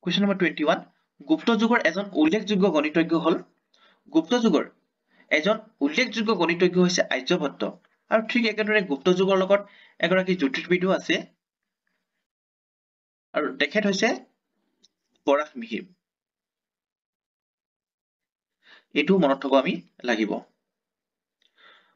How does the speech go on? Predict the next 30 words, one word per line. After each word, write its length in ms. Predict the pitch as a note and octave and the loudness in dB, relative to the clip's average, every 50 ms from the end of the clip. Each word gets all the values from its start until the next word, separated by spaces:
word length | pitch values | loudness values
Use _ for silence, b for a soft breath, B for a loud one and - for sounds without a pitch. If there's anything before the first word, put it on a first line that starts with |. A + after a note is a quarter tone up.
| b b _ _ _ _ _ - | b b _ _ _ _ _ 0
কুৱেশ্যন 200 | F#3+ F#3+ A3 A3+ | 2 4 4 4
নম্বৰ 160 | A3+ A3+ A3+ | 4 4 4
টুৱেণ্টি 240 | A3+ G#3 F#3 F#3 F#3+ F3+ | 2 2 0 0 0 -2
টু, 100 | B3 - - - _ _ _ _ _ _ _ _ - | -4 -4 -6 -8 _ _ _ _ _ _ _ _ -4
কোন 140 | - B3 C#4 C4+ | 0 2 2 2
গুপ্ত 240 | G3+ F#3 F#3 F#3 - A3+ G#3 | 2 2 0 0 -2 -2 -2
শাসকে 340 | G#3 G3+ G3+ G#3 G#3 G#3 A3 A3+ - - - D3 - | -2 0 -2 0 0 2 0 0 0 -4 -8 -4 -4
মহাৰাজ 380 | D3 - E3+ F3+ F#3+ G#3 G#3 G3 - | -4 0 0 0 0 0 -2 -2 -2
ধীৰাজ 200 | F#3 G3 G#3 G3 F#3 - | -2 0 0 -2 -4 -4
উপাধি 260 | C#3 C3+ B2+ A#2+ B2 | -2 -2 -2 -2 -2
লৈছিলে? 340 | A2 G#2+ - - - - - _ _ _ _ _ b b b b b b | -6 -6 -8 -10 -12 -14 -18 _ _ _ _ _ b b b b b b
এতিয়া 180 | - - E3+ D#3+ | -2 0 0 2
মহাৰাজ 360 | C#3+ C#3 C3+ D#3+ F3 F#3+ F3+ F3 | 2 0 0 0 -2 -2 -2 -2
কোৱা 140 | - E3 D3+ | -2 -2 0
নাই, 120 | D3 C#3+ | 0 -4
মহাৰাজ 300 | C#3+ C#3+ C#3 C#3 C#3+ D3+ | -4 0 0 0 0 0
ধীৰাজ 260 | C#3+ - C#3+ C#3 C3+ - | -2 -2 -2 -2 -2 0
কৈছে। 240 | - A#2 - - - F#4 - - _ _ _ b b b b b b b b | -2 -4 -2 -2 -4 -6 -6 -8 _ _ _ b b b b b b b b
আৰু 140 | - E3+ F3+ F3+ E3+ | -4 -4 -4 -4 -2
এই 140 | - G3 A#3 A3+ | -2 0 0 0
মহাৰাজ 380 | F3 D3+ D3+ D#3 E3+ G3 A3 F#3+ | 0 0 0 2 2 0 0 -2
ধীৰাজ 260 | F3 F#3+ G3+ A3 A3 - - | -2 0 0 0 -2 -2 -6
উপাধি 300 | E3+ - F#3 F3+ F#3 F#3+ | 0 0 2 2 0 0
গ্ৰহণ 280 | - D3+ C#3+ - F3 F3 E3+ | -2 -2 0 0 -2 0 2
কৰা 160 | F3+ F3+ F#3 G3+ A3+ - b b b b b - | 2 2 2 2 -2 -8 b b b b b 0
ৰজাজন 420 | C#3+ C#3 C#3 D#3 F#3 F#3 G3 G3 | 2 2 4 4 2 2 2 -2
হৈছে 240 | F#3 D#3+ C#3+ - A3+ A#3 | -2 -2 -2 -4 -4 -6
অপশ্যন 380 | - - _ _ - - - D3+ | -6 -10 _ _ -6 -6 -4 -2
নম্বৰ 220 | D3+ D3 C#3+ D#3 - C3+ | -2 0 0 0 0 0
এ 80 | E3+ | 0